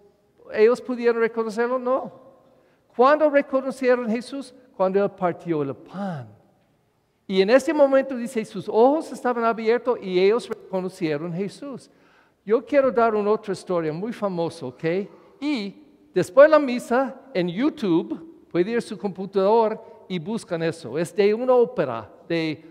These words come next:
Wolfgang Amadeus Mozart. El ópera es The Magic Flute, flauta magia, ¿ok? Y en esta historia de Magic Flute,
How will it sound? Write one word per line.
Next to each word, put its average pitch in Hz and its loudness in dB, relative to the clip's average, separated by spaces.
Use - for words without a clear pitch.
Wolfgang 214 -2
Amadeus 180 -2
Mozart. 143 -10
El 160 -2
ópera 220 0
es 185 -4
The 170 -6
Magic 175 -4
Flute, 170 -6
flauta 190 -2
magia, 170 -6
¿ok? 143 -10
Y 196 -2
en 208 2
esta 269 2
historia 220 0
de 196 0
Magic 180 -6
Flute, 151 -6